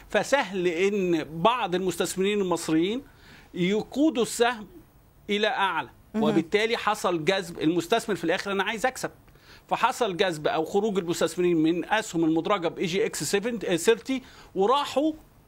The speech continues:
Speaker 1: لاي جي اكس سفنتي لان لقوا نفسهم بيكسبوا. والدليل على كده ب-، نبص على المؤشرات،
Speaker 2: مهم.
Speaker 1: نشوف
Speaker 2: بس
Speaker 1: المؤشر
Speaker 2: سيد
Speaker 1: مثلا
Speaker 2: ياسر،
Speaker 1: ساعة
Speaker 2: قد ايه،
Speaker 1: الكورونا.
Speaker 2: قد ايه يعني هذا الصعود اللي عم نشهده على الاسهم؟ يعني هل في بعض الاسهم المدرجه بالسفنتي وصلت لمرحله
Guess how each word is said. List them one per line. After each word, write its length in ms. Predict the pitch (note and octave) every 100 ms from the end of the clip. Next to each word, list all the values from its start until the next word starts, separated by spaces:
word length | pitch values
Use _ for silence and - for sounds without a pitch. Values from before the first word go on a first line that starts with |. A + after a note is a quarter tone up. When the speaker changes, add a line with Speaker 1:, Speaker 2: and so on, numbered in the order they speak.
| _ -
Speaker 1:
لاي 300 | F3 G3+ A#3
جي 260 | G#3+ G3
اكس 400 | A3+ - - - _ _
سفنتي 520 | - A3+ B3 C4 D4 D4
لان 300 | B3 B3+ B3+
لقوا 180 | C4+ B3
نفسهم 440 | A3+ - B3 B3
بيكسبوا. 520 | A3 G#3+ B3 G3 -
والدليل 320 | G3+ G#3+ A3+ C#4
على 220 | A#3+ A#3+
كده 200 | C4+ C4
ب-، 300 | G3 A#3 F#3+
نبص 360 | F3+ A#3 -
على 180 | A#3 G#3+
المؤشرات، 640 | G#3+ G#3 E3+ - A#3+ C#4+ - -
Speaker 2:
مهم. 120 | A3 A#3+
Speaker 1:
نشوف 320 | F3 B3 A3+
Speaker 2:
بس 60 |
Speaker 1:
المؤشر 320 | A3 - - -
Speaker 2:
سيد 160 | -
Speaker 1:
مثلا 100 | -
Speaker 2:
ياسر، 160 | D#4+ G4
Speaker 1:
ساعة 260 | - -
Speaker 2:
قد 160 | B3+ G#3+
ايه، 60 | D4+
Speaker 1:
الكورونا. 200 | G#3+ B3
Speaker 2:
قد 120 | G#3
ايه 160 | D4 E4+
يعني 200 | F4 F4
هذا 160 | E4+ C#4+
الصعود 400 | C4+ C#4 B3+ C#4+
اللي 140 | C4+
عم 200 | A3 A3
نشهده 320 | C4 - B3 A#3
على 160 | A3+
الاسهم؟ 540 | A3+ - B3+ - B3 A3 - -
يعني 220 | A3 A3+
هل 360 | B3 D#4 E4+ D#4+
في 200 | - D4
بعض 240 | B3 B3+
الاسهم 360 | A#3+ - C4+ C4
المدرجه 540 | A3+ A3+ A3+ B3+ B3
بالسفنتي 640 | G#3+ A3 B3 A3+ A#3+ B3 A#3
وصلت 440 | G#3+ A#3+ B3+ B3
لمرحله 420 | G#3+ G3+ - A#3